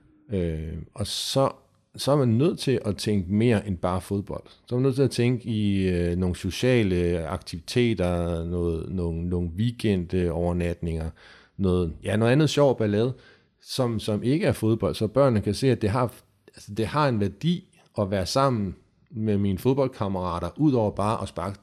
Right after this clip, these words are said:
til en bold. For det kunne godt være, at jeg kunne faktisk få nogle, nogle nye kammerater ved at gå til fodbold. Øh, fordi jeg tænker, at fodbold skal også være sådan et, et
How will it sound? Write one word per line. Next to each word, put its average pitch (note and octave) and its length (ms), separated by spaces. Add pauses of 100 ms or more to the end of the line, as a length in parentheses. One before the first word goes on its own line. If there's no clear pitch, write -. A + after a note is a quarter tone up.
(140)
til - 120
en D#2 60
bold. D#2 240
For - 120
det G2+ 100
kunne G#2+ 100
godt B2+ 100
være, B2 100
at - 20
jeg A#2+ 100
kunne - 100
faktisk G#2+ 300
få A#2 140
nogle, F2+ 220 (100)
nogle F#2+ 220
nye A2 220
kammerater F#2+ 580 (500)
ved A2 100
at G2+ 80
gå F#2+ 100
til F2+ 120
fodbold. B2+ 460 (680)
Øh, G2 520
fordi G2+ 400
jeg A2 140
tænker, B2 200
at A2+ 60
fodbold C3 340
skal - 160
også A#2+ 160
være A#2+ 100
sådan B2+ 240
et, G#2+ 240
et G#2+ 180